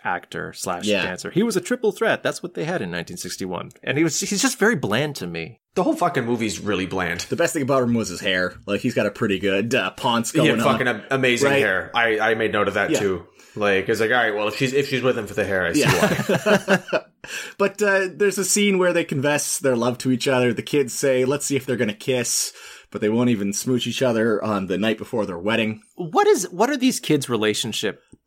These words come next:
Speaker 1: to
Speaker 2: Uh,
Speaker 1: Mary?
Speaker 2: they're foster kids, I think.
Speaker 1: Is she fostering them?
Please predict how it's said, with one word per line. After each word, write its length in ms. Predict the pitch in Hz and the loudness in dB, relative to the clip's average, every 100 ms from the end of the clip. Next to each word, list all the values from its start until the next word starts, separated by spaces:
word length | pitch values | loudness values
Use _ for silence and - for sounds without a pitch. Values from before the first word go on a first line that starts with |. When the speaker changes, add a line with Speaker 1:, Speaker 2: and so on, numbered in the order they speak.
| - | -6
Speaker 1:
to 100 | 110 | -2
Speaker 2:
Uh, 20 | |
Speaker 1:
Mary? 200 | 98 92 | 0 2
Speaker 2:
they're 80 | 135 | 0
foster 400 | - 143 - 196 | 0 -2 -2 -2
kids, 260 | 233 208 | 0 0
I 60 | 202 | 0
think. 360 | 190 226 247 - _ _ _ _ - | 0 -4 -6 -12 _ _ _ _ -2
Speaker 1:
Is 180 | 156 - | 0 0
she 180 | - | -2
fostering 640 | 302 - 117 156 - 320 311 | -2 0 0 0 -2 -6 -6
them? 120 | 330 | -8